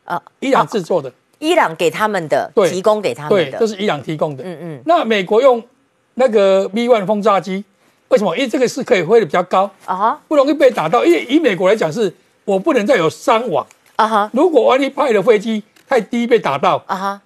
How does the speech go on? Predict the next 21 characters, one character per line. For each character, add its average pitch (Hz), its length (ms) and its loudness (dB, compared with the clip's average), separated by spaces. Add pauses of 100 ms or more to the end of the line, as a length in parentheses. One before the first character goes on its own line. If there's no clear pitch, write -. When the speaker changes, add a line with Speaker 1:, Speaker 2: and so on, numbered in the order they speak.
Speaker 2:
那 220 160 0
它 214 120 0
变 214 200 -2
成 139 200 -8 (220)
又 220 140 2
有 170 100 4
伤 180 260 -2
亡。 131 220 -6
Speaker 1:
对。 170 300 -2 (120)
Speaker 2:
所 311 200 2
以 - 20 -4
美 202 220 -2
国 180 200 2
用 254 140 4
的 190 100 0
是 226 240 -4 (300)
比 185 100 -6
较 247 160 4
高 247 280 4
成 214 240 0
本， 135 200 -2